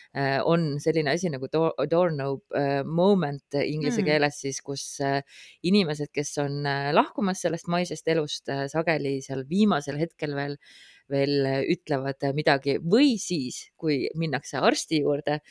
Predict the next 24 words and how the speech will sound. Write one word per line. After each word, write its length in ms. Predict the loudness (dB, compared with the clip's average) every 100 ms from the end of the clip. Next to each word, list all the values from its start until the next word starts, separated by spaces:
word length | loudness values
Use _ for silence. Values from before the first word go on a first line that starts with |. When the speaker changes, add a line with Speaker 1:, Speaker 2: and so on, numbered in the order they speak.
| -20 -12 -6
Speaker 1:
et 120 | 2
räägib 340 | 4 4 2 -4
oma 180 | -2 4
loo 240 | 6 6
ära 340 | 6 6 4 2 _ -20 -20 _
ja, 800 | 0 2 4 2 2 2 2 0 0
ja 220 | 2 2
justkui 360 | 2 2 0 -4
nagu 180 | -2 -2
mingi, 560 | 0 -2 -2 -2 0 -2
äh, 300 | -2 -4 -6 -12 -20 -20 _ -10
äh, 480 | -4 0 2 2 2 2
saab 220 | 2 2 4
paika 360 | 2 2 -2
nagu 160 | -2 -2
mingisugune 520 | -2 -2 -4 -6 -8 -4
diagnoos 720 | -2 2 2 4 4 2 -4
ja 100 | -4
siis, 480 | -2 -2 -2 -4 -4
äh, 440 | -2 -2 -2 -2 -4 -6
hakkab 300 | -6 -6 -6
juba 140 | 2
lahkuma, 400 | 2 2 -2 -6 -4
ütleb: 160 | -6